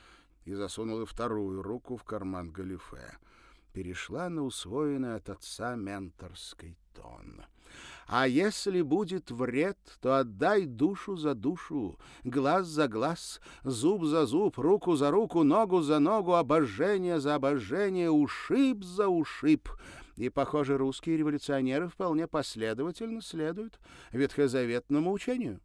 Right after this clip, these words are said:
Разве не так? Моисеев посмотрел вопросительно. Вспомните, разве не послужил так называемый "белый террор"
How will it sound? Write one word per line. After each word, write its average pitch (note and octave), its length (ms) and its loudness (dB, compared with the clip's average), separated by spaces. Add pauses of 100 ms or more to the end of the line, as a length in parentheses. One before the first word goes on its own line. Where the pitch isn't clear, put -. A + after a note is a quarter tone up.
(220)
Разве B2+ 360 2
не B2+ 120 0
так? - 440 0 (420)
Моисеев G2+ 840 -8
посмотрел F#2 640 -12
вопросительно. C#2 880 -16 (580)
Вспомните, F3+ 540 2
разве E3 280 4
не D#3+ 100 4
послужил D#3 600 2
так C#3+ 200 -2
называемый D3 580 4
"белый D3 440 2
террор" B2+ 500 -2